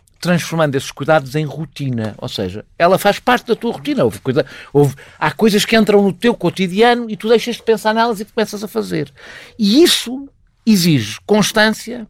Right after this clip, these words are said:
previsibilidade, ou seja, exige essas coisas. É, ok, é para usar máscara, é para usar máscara nos próximos, próximo ano vou usar máscara. Pronto.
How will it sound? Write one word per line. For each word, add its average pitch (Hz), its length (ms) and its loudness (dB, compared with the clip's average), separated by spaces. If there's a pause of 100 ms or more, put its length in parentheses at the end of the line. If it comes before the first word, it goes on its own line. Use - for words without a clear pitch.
(920)
previsibilidade, 165 920 2 (1400)
ou - 80 -20
seja, 160 200 -2
exige 185 260 2
essas 180 200 0
coisas. 120 400 2
É, 123 260 -4
ok, 147 320 2
é 156 80 4
para 175 100 -4
usar 165 200 0
máscara, 156 320 -2
é - 20 -6
para 175 80 -10
usar 160 180 2
máscara 165 520 2
nos 156 140 -8
próximos, 165 460 -2 (420)
próximo 185 380 2
ano 190 220 2
vou 165 160 0
usar 151 200 2
máscara. 104 380 -10
Pronto. 120 300 -4